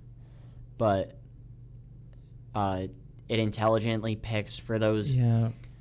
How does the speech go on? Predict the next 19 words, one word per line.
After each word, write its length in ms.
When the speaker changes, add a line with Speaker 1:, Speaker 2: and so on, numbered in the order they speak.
Speaker 1:
What 120
are 80
those 240
called? 300
The, 240
the 140
little 280
short 380
videos 400
that 80
you 80
can 160
take 280
on 120
an 80
iPhone 640
that 300
are 240
photos, 680